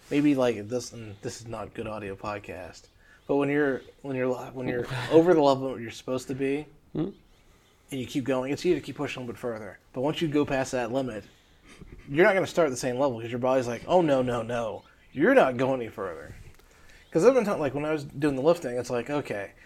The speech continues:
Speaker 1: I'm gonna do the set." I do the second set. I'm like, "Okay, take a break." You take the break, you come back, you go to the set, your body's like,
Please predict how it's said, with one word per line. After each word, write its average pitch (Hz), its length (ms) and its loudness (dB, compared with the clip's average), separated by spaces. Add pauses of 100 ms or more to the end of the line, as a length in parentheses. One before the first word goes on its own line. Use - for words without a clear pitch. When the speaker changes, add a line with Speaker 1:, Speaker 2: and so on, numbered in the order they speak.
(360)
Speaker 1:
I'm 147 80 2
gonna 147 100 0
do 147 80 0
the 135 80 0
set." 110 400 -4 (480)
I 139 60 -8
do 135 80 2
the 127 80 0
second 131 320 -2
set. 123 140 -6
I'm 123 80 -6
like, 123 120 -6
"Okay, 127 240 -4
take 123 200 -8
a - 20 -10
break." 104 440 -10 (280)
You 139 80 -8
take 147 120 0
the 139 60 -4
break, 135 260 2
you 120 60 -10
come 131 140 -4
back, 127 360 2 (200)
you 139 80 -6
go 147 100 4
to 139 80 2
the 135 80 2
set, 147 160 -2
your 139 80 -2
body's 139 220 2
like, 127 260 -2